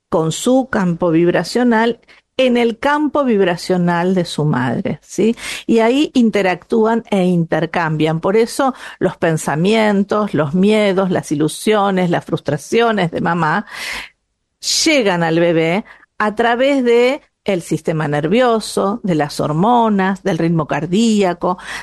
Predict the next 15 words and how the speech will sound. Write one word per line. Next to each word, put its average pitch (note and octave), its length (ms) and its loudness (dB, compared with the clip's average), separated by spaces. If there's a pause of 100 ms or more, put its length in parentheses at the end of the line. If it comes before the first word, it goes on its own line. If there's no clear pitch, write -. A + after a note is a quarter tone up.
también A3+ 760 2 (160)
de G#3+ 140 2
los G3+ 300 -2
cambios F3+ 920 2 (240)
en A3+ 200 4
este B3+ 360 -2 (200)
cuerpo C4 420 0
vibracional, F3 760 0
en F#3 120 2
este G#3 320 -2
campo C4 420 0
vibracional, E3+ 880 0 (320)
¿no? A3 220 0 (200)
No D4 220 0
perdamos D4 540 2